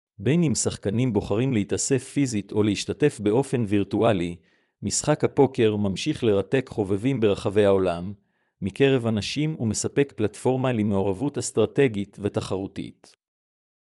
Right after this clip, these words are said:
פוקר, למי זה מתאים? למרות שפוקר נחשב למשחק משעשע ומעורר אינטלקטואלית,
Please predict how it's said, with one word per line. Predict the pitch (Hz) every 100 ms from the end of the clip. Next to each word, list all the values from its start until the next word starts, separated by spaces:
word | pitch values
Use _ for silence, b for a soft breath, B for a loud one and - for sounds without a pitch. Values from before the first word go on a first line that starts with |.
| _ _
פוקר, | 127 123 98 78 64 - _ _ -
למי | 120 143 123
זה | 123
מתאים? | 113 104 98 120 160 165 - _ _ _ _ _ _ _ _ _ 98
למרות | 95 107 139
שפוקר | - - 123 120 90 90
נחשב | 95 - - 131 117
למשחק | 101 92 - 135 117
משעשע | 98 104 92 - 123
ומעורר | 113 104 107 120
אינטלקטואלית, | 104 98 101 98 - 104 110 95 76 -